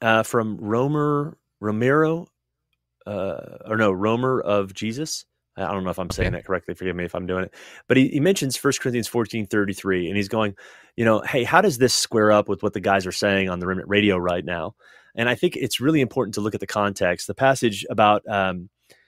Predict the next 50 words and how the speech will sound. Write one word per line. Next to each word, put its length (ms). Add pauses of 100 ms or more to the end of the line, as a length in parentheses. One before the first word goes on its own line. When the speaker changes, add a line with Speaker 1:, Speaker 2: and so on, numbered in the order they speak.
(340)
Speaker 1:
wh-, 100
it 120
says, 340
"For 140
God 300
is 100
not 160
a 80
God 300
of 80
confusion, 640
but 140
of 160
peace, 480 (100)
as 180
in 120
all 260
the 80
churches 400
of 100
the 60
saints." 380
So 140 (360)
he's 160
going, 260
"Well, 260
if 180
prophets 320
are 60
getting 280
it 140
wrong, 580 (320)
uh, 400
you 100
know, 140
h-, 60 (180)
isn't 300
that 300
going 220
against 320
this 140
scripture? 360
Isn't 220
it 100
going 280
against 560
confusion 640
and 140
disorder? 580
Like, 240